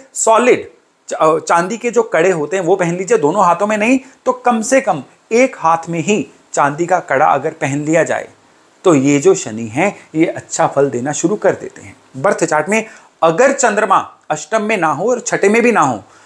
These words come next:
तो नहाने वाले पानी में थोड़ा सा दूध डाल के नहाना या शोल्डर्स पे दूध को रब करके शावर लेना, ये भी इस शनि के खराबियों को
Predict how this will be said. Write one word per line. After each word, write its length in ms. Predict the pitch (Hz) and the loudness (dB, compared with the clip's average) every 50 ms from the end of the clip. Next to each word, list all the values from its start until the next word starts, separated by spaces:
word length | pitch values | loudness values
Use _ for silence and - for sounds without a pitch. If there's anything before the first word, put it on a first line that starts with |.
| _ _ - | _ _ 0
तो 100 | 240 226 | 0 2
नहाने 400 | 202 180 160 139 160 151 156 151 | 2 2 0 0 0 0 2 2
वाले 200 | 147 147 135 131 | 2 0 0 -2
पानी 260 | - 135 123 127 143 | -2 -4 -4 -4 -4
में 120 | 170 101 - | -6 -8 -10
थोड़ा 300 | - - 131 131 147 160 | -8 -6 -4 -4 -4 -4
सा 160 | - - 185 | -4 -4 -6
दूध 380 | 139 117 139 202 226 233 185 | -4 0 0 0 2 2 2
डाल 240 | 190 170 160 156 156 | 2 4 2 2 2
के 140 | 160 185 190 | 2 0 -2
नहाना 440 | 165 135 131 143 143 135 117 - - - - - - - | -2 0 0 0 0 0 0 -2 -4 -10 -20 -4 0 0
या 100 | 190 180 | 0 2
शोल्डर्स 460 | 185 - 165 156 151 165 208 196 - | 2 2 2 4 4 4 2 2 2
पे 120 | - 214 | 2 2
दूध 200 | 165 143 170 175 | 2 2 -2 -2
को 120 | - 208 190 | 0 0 0
रब 260 | - 147 156 165 - - | 0 0 -4 -4 -2 0
करके 280 | 170 160 - 226 220 | 0 0 2 0 0
शावर 380 | 220 - 160 147 143 180 - 147 | 0 0 0 2 2 2 2 2
लेना, 260 | 147 131 107 95 - - _ _ _ - - - 147 | 0 -2 -4 -6 -14 -20 _ _ _ -20 -20 -18 -12
ये 180 | 131 139 151 | -8 -8 -4
भी 120 | 147 165 180 | -2 -2 -2
इस 300 | - - 127 - - - | -2 -4 -6 -10 -10 -8
शनि 260 | 120 110 113 123 123 | -8 -6 -4 -6 -2
के 300 | - 165 190 233 214 - - - _ _ - | 2 4 4 4 4 0 -6 -18 _ _ -6
खराबियों 500 | 143 131 120 117 117 120 123 139 143 135 | -4 -4 -2 -2 -4 -4 -6 -6 -6 -2
को 340 | - 190 214 247 254 - | 2 2 4 4 2 0